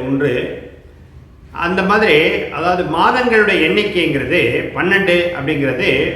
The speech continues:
உலகளாவிய அளவுல. அதை இறைவன் சொல்கின்றான், "மாதங்களின் எண்ணிக்கை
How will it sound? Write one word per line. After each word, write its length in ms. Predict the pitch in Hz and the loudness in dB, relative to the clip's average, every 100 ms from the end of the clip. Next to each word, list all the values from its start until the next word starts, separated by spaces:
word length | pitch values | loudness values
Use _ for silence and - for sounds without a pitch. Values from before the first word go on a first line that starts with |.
| - 156 | -8 -2
உலகளாவிய 580 | 240 247 214 185 180 | 2 4 4 4 4
அளவுல. 300 | 147 139 117 101 - - - - - | 2 2 -2 -6 -10 -14 -18 -20 -8
அதை 500 | 170 185 165 151 - | -2 2 4 2 0
இறைவன் 320 | 175 226 214 190 | 0 0 -2 -2
சொல்கின்றான், 560 | 180 165 139 143 185 185 - - - - - - - - | -2 0 0 2 0 -2 -10 -14 -18 -20 -20 -20 -20 -8
"மாதங்களின் 600 | 131 180 247 247 233 214 | 0 2 2 2 2 2
எண்ணிக்கை 880 | 180 180 180 180 170 185 208 - | 2 2 0 0 -2 0 0 -2